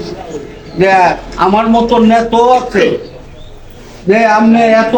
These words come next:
হাজার ভোট বেশি পাইয়া বাস করবেন, অমুক করবেন, অমুক করবেন, কিন্তু ভোটারের লোকের সম্পর্ক নাই। এই ধরনের কারোর কথা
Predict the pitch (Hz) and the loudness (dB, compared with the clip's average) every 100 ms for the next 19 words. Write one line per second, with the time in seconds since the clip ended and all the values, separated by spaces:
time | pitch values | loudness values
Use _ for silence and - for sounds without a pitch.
0 | 214 214 233 226 226 233 190 208 - 214 | 0 0 2 2 2 2 0 0 0 0
1 | 226 240 220 208 220 - 233 214 226 226 | 0 2 2 2 0 0 -2 0 0 2
2 | 233 240 - 220 196 208 202 226 240 - | 2 2 0 -2 0 0 2 0 0 0
3 | 226 185 156 - - - - 143 160 240 | -2 0 -2 -2 -14 -18 -16 -6 0 0
4 | 226 254 165 202 208 247 240 240 240 233 | 2 0 2 0 2 2 4 4 2 2
5 | - 214 190 214 196 208 170 151 - 170 | 0 0 0 -2 0 0 0 -4 -6 -8
6 | - 247 - - - - 165 170 214 214 | -8 -12 -14 -18 -18 -12 -8 -2 0 0
7 | 233 240 247 247 247 226 220 240 233 220 | 0 2 2 0 0 0 0 0 0 -2
8 | 214 | 0